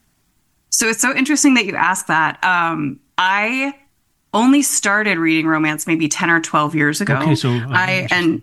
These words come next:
Speaker 1: yeah, Jess will tell you her origin story too, I'm sure. But I, um, I was actually looking for something to read at the gym, and trashy magazines were getting too expensive. So I went onto my, uh, e-reader to try to figure out,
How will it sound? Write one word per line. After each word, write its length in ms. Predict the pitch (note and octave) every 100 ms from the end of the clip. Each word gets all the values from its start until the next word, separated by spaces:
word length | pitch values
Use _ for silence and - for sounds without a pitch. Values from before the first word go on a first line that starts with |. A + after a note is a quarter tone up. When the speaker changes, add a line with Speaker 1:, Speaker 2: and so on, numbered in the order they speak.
| -
Speaker 1:
yeah, 180 | F#3+ D#3+
Jess 280 | F3+ G3+ G#3+
will 120 | F#3+
tell 160 | G#3+
you 120 | F3+ F3+
her 180 | F#3+
origin 320 | F3 F3 E3+ D#3+
story 240 | E3+ E3
too, 180 | D#3+ F#3+
I'm 140 | E3
sure. 260 | F3+ F#3+ E3
But 220 | E3 D#3+
I, 240 | D#3+ E3+ E3+
um, 300 | E3 E3 D3
I 40 | F#3
was 120 | F3+
actually 220 | F#3+ D#4
looking 260 | G3+ G#3 G#3
for 80 | F3+
something 320 | A3+ F#3 F#3
to 120 | E3+
read 160 | E3 F3
at 100 | D#3
the 60 |
gym, 460 | D#3+ E3+ D#3+ A2+ - - - - -
and 500 | F3+ E3+ E3+ E3+ D3+
trashy 320 | G#3 G3 F#3+
magazines 520 | F#3 F#3+ G3+ A3+ G#3+
were 80 | F#3+
getting 200 | E3 E3
too 140 | E3+
expensive. 720 | D#3+ - E3 D#3+ - - -
So 140 | - F#3+
I 100 | F3+
went 180 | F3 F3+
onto 260 | F3+ -
my, 680 | F3 E3+ E3 E3 E3 E3 E3
uh, 20 |
e-reader 540 | B3 B3+ A#3+ A3+ A3 G#3
to 120 | G#3+
try 180 | A3 G3
to 80 |
figure 200 | G3+ E3+
out, 240 | F3 E3+